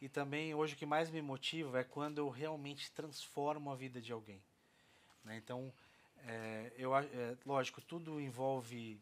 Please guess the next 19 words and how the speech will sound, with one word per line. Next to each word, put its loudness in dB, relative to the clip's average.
dinheiro, -2
enfim, -8
mas 2
o -4
meu 2
maior 10
propósito 0
é 4
sempre -2
o -2
caminho, -2
né? -6
O -6
caminho, 4
da, 0
principalmente -2
dos -8
meus -2
clientes. -6